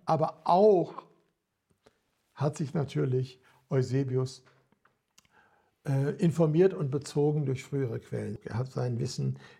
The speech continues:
ja ganz akribisch aus den Quellen herausgearbeitet. Und, äh, welche sind das? Also was hatte Eusebius wiederum vorliegen? Er hatte zum Beispiel die Schriften von Tertullian und von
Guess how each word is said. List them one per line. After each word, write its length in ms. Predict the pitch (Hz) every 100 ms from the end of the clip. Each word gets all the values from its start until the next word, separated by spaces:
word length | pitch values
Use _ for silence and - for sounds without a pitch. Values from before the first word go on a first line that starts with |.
| _
ja 340 | 143 123 - - _ -
ganz 300 | 147 170 -
akribisch 540 | 131 - 135 135 113
aus 180 | - 120
den 140 | 131
Quellen 260 | - 123 120
herausgearbeitet. 1120 | 113 110 127 - - 127 135 180 175 226 - - - - - _ _
Und, 440 | - 165 175 165 -
äh, 300 | 160 143 147 202 - _ -
welche 320 | 120 160 170 160
sind 240 | 202 139
das? 160 | - -
Also 400 | 131 139 - - _ _ _ -
was 240 | 135 139
hatte 380 | 139 - 170 - _
Eusebius 580 | - 135 208 185 127 -
wiederum 380 | 127 117 107 113
vorliegen? 580 | - 131 117 110 113 -
Er 140 | - 127
hatte 220 | 165 185
zum 200 | - 135
Beispiel 600 | 123 135 - 160 190 185 - - - _ _
die 80 | 170
Schriften 420 | - 180 - 180
von 220 | - 156
Tertullian 800 | 131 139 - 127 123 127 165 196
und 240 | - 143 131
von 320 | 135 135